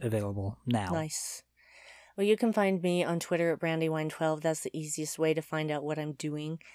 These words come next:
Speaker 2: Um, basically, all the people that are in my timeline now are, are, like, Star Trek people and or Marvel people and or
Speaker 1: Mm-hmm.
Speaker 2: fan artists. And
Speaker 1: Yeah.
Speaker 2: it's made my timeline a very happy place to be.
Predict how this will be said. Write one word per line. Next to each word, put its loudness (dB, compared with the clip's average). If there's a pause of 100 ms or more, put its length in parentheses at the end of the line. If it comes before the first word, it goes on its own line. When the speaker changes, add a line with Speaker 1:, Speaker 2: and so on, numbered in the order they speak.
(360)
Speaker 2:
Um, -2 (140)
basically, 4
all 2
the 0
people 0
that 2
are 2
in -2
my -2
timeline -2
now -4
are, -6
are, 0
like, 0
Star 2
Trek -6
people -2 (220)
and 0
or -2
Marvel -6
people -4
and -2
or -2
Speaker 1:
Mm-hmm. 0
Speaker 2:
fan 0
artists. -6 (120)
And -4
Speaker 1:
Yeah. -2 (880)
Speaker 2:
it's 10
made 10
my 6
timeline 0
a 0
very 2
happy 0
place -4
to -6
be. -8